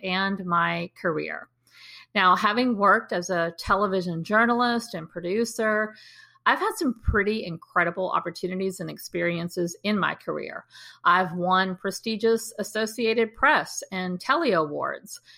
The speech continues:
I've interviewed some incredibly high-profile people. I've played on the playgrounds of some of the really big-name networks. And so many times in my life, I have left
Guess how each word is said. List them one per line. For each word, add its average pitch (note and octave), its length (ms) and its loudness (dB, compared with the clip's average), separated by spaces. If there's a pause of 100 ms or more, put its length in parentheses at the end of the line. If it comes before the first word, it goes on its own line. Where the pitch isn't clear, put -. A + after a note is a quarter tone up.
(140)
I've F#3 220 0
interviewed G#3 560 0
some G#3+ 300 -6
incredibly A#3+ 640 0
high-profile A3 1000 4
people. - 440 0 (540)
I've F#3 360 4
played G#3+ 540 2
on G#3 320 4
the G#3+ 60 -2
playgrounds F#3+ 840 2
of G#3 140 -4
some C4 220 0
of C4 140 -6
the E4 120 -4
really D4+ 320 0
big-name C4 640 2
networks. - 760 0 (100)
And A#3+ 180 2
so D#4 380 2
many G#4 220 -2
times A3 500 4
in G#3+ 80 2
my F#3+ 140 6
life, E3+ 520 2 (560)
I B3 260 2
have C4 280 -2
left G3+ 320 2